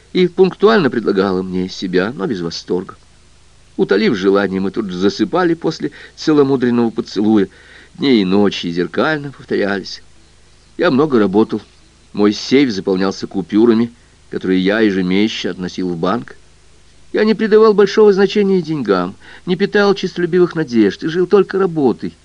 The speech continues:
Здесь тоже необходимо внести ясность. Я не был ученым, отнюдь, наука была мне в тягость.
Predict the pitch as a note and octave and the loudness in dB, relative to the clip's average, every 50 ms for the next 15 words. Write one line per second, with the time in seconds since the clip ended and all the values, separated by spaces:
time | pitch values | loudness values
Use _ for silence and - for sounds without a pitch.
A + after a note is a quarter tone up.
0 | _ _ _ _ _ - - - - A#2+ C#3+ E3 D3+ C3 - - - F3 E3 D3+ | _ _ _ _ _ -20 -20 -18 -4 0 2 2 2 2 -2 -2 2 4 4 6
1 | G#2 G2+ G2 F#2+ F#2 G2 F#2+ F#2 - - F#2+ F#2 F#2 F#2 F#2+ F#2+ G2 G2 G2 - | 6 4 4 2 2 -2 -6 -4 -2 -2 0 0 0 0 -2 -2 -4 -8 -8 -10
2 | - - G2 F#2+ G#2+ - G2 F#2+ G3 - - A#2 A2+ - - - - _ _ _ | -10 -8 -6 -6 -6 -4 -4 -4 -4 -6 -10 -14 -14 -14 -16 -20 -20 _ _ _
3 | - - - - - - E3 F3 F3+ F3+ F3+ F3 - - E3 E3+ F3+ E3+ F3 F#3+ | -20 -20 -20 -20 -6 0 0 2 2 2 2 0 -2 -2 -2 -2 0 2 4 2
4 | F#3+ G#3 - - - B2 G2+ F#2 F#2 F2+ F2+ - _ _ _ - - - - - | 2 0 -2 0 2 2 2 2 0 -4 -6 -8 _ _ _ -20 -20 -20 -18 -8
5 | - F#3+ F#3 - - G2+ F#2 - - - - - - A#2 A#2 C3 D3 - D#3 D3 | -4 -4 -4 -2 0 -2 0 -2 -4 -8 -16 -10 -6 -2 -2 -2 -2 -4 -4 -2
6 | E3 E3+ E3+ E3+ F3 F3+ E3 E3 - - D#3 C3+ G#2 F2+ F2 - - - - | -2 0 0 0 0 -2 -2 -4 -2 -2 -2 -2 -2 -4 -8 -12 -14 -18 -20